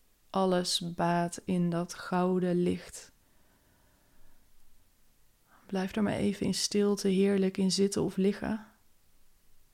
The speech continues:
Terwijl je voelt hoe je helemaal bent opgevuld met dat gouden licht.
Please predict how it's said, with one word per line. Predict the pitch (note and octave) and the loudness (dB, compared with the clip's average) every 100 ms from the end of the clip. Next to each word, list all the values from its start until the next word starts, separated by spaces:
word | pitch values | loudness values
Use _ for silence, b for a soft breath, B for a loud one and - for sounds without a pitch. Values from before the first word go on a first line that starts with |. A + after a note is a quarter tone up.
| - _ _ _ _ _ - _ _ _ - - _ _ _ _ _ _ _ - - _ | -20 _ _ _ _ _ -20 _ _ _ -20 -20 _ _ _ _ _ _ _ -20 -20 _
Terwijl | - F#3+ | 0 2
je | F#3+ | 2
voelt | - - A3 G#3+ | 0 0 0 0
hoe | F#3+ F#3+ | 0 2
je | F3+ | 4
helemaal | F3 F3+ G3 G#3 G#3+ G3 F3+ F#3 | 4 2 4 4 4 4 4 4
bent | F3+ F3+ F#3 - | 4 2 2 0
opgevuld | G#3 G#3+ - G#3+ - A#3 A#3 | -4 -4 -6 -6 0 2 2
met | F#3+ | 0
dat | F3+ F3+ | 0 -2
gouden | - F#3 F3+ | 0 2 4
licht. | F3 A3 - - - | 4 2 0 -12 -16